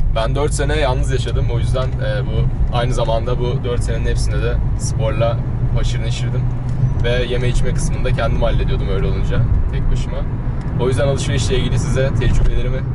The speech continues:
aktaracağım şimdi birazcık. Giderken markete ben şöyle yapardım. Böyle kaynaklara bölerdim almam gereken şeyleri. Protein, karbonhidrat, yağ. Bir de işin sağlık boyutunu ayrı bir boyutta tutuyordum.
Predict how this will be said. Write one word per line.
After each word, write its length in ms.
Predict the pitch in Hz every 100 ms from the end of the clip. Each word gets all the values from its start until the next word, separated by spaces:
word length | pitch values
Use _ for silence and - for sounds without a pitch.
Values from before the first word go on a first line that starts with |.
| 127
aktaracağım 520 | - - 120 123 -
şimdi 300 | - 120 -
birazcık. 340 | - 165 - - - - - - - -
Giderken 500 | 156 165 170 190 139
markete 380 | 131 - 151
ben 120 | 160 143
şöyle 280 | 160 139
yapardım. 400 | 135 135 131 - - - -
Böyle 320 | - - - -
kaynaklara 560 | - - 135 - 135 143
bölerdim 380 | 127 117 - -
almam 300 | - 127 127
gereken 360 | - - -
şeyleri. 420 | - 127 120 120 - -
Protein, 360 | 110 - 120 120
karbonhidrat, 580 | 120 113 - - - -
yağ. 240 | 135 151 - - - -
Bir 80 | -
de 100 | -
işin 180 | - 120
sağlık 420 | - 131 131 -
boyutunu 420 | 131 127 127 127 127 - - - -
ayrı 280 | 113 107 -
bir 60 | -
boyutta 320 | - - -
tutuyordum. 400 | - - -